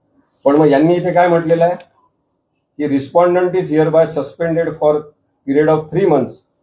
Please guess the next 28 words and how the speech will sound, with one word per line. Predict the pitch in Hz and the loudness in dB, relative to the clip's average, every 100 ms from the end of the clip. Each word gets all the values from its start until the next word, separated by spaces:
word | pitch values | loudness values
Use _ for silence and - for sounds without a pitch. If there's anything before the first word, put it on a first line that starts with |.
| - | -4
from | 139 143 | 0 0
receipt | 135 131 185 185 | -2 -4 -6 -2
of | 160 139 | -2 2
the | 135 | 2
order, | 113 110 131 - - _ 107 | 2 0 -6 -8 -16 _ 0
the | 120 | 2
order | 123 131 170 180 - _ 107 113 | 2 2 0 -2 -12 _ _ -10
be | 175 160 | -8 -2
communicated | 151 151 147 127 123 127 143 - _ _ 135 | 0 0 -2 -6 -6 -8 -8 -14 _ _ -6
to | |
the | 135 139 | -4 2
parties. | 123 - 113 | 0 0 -6
म्हणजे | 110 143 | -6 -4
मला | 143 139 170 | -2 2 2
ही | 170 151 175 | 2 -2 -6
नोटीस | 170 139 139 170 160 - _ _ 113 | -6 -8 -8 -12 -12 -16 _ _ -6
आहे, | 135 120 | -6 -2
या | 123 120 | -2 -2
जजमेंट | 127 135 156 | -2 0 0
बद्दल | 143 143 156 | 0 -2 -2
माहिती | 135 127 135 156 | -2 -4 -6 -6
कळवण्यात | 135 139 151 156 185 | 0 2 0 -2 0
येईल | 196 - - _ _ _ - | -2 -2 -10 _ _ _ -2
तेव्हापासून | 165 196 220 214 233 | 2 2 2 0 -2
तीन | 220 196 | -2 -4
महिने | 190 185 175 | -2 -2 -2
सस्पेंडेड | 165 151 151 139 113 | -4 -8 -6 -8 -8
राहील. | 90 | -14